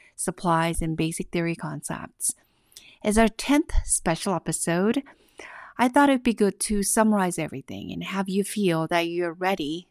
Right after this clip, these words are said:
to start your first lesson at home. I hope that you've been in front of piano, finding middle C, learning the key names, adjusting your postures, contemplating whether your instrument is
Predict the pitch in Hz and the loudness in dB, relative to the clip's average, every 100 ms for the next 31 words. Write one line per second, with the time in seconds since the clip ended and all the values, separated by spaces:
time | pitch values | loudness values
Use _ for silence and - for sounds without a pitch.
0 | - - 170 - 156 160 - 180 170 - | -14 -4 -2 -2 -2 -4 -6 -6 -6 -6
1 | 156 160 - - 147 - 185 180 196 - | -6 -2 -2 -2 -6 -2 0 0 -4 -6
2 | 160 160 - - 196 _ _ _ _ _ | -6 -6 -8 -12 -16 _ _ _ _ _
3 | _ _ _ _ _ - - - - - | _ _ _ _ _ -20 -18 -16 -14 -14
4 | - - 254 254 277 277 220 185 180 185 | -8 2 4 6 4 4 4 4 4 4
5 | 190 - 190 - 175 - 180 160 151 - | 4 2 0 2 0 2 2 0 -2 -4
6 | 190 190 - 170 170 170 170 170 170 - | -6 -6 0 2 4 4 2 0 -2 -2
7 | 160 165 175 175 170 185 208 226 240 - | 0 -2 -4 -4 0 2 4 4 2 0
8 | 208 190 - - 180 185 - - - 165 | 2 2 2 -4 -4 -4 -4 -2 2 2
9 | - 180 175 170 - 170 - - 175 180 | 4 2 0 -4 -8 -4 -2 2 2 2
10 | - - - - - - - 294 285 247 | 0 -4 -20 -20 -20 -8 2 4 6 4
11 | - 196 190 185 180 180 180 - 185 - | 4 2 4 2 2 2 2 2 2 2
12 | 190 185 180 - - - 180 170 | 2 2 0 0 -2 2 2 2